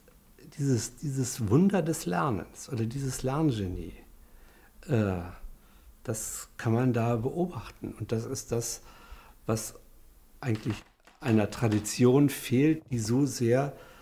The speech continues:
äh, vom Belehren ausgeht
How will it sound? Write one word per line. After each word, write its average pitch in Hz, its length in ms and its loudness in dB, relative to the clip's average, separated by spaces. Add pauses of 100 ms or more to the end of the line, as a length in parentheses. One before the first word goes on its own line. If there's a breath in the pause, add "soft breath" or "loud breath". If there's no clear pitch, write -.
(460 loud breath)
äh, 113 440 2 (400)
vom 120 240 2
Belehren 117 540 4
ausgeht 95 840 -8